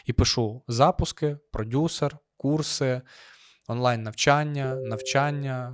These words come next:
марафони. Тобто, ем,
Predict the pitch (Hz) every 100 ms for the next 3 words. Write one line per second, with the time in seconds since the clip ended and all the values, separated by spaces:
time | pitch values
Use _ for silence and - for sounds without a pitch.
0 | 135 123 117 113 - 143 147 139 127 120
1 | 117 - 110 - - - - - 107 110
2 | 113 110